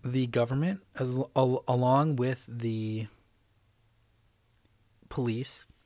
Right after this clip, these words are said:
have been systemically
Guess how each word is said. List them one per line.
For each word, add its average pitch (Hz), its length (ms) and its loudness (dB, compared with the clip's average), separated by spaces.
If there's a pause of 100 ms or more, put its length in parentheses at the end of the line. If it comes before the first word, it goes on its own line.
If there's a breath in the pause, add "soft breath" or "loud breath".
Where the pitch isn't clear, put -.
(1000 soft breath)
have 135 320 0
been 120 420 0 (640)
systemically 151 1400 -2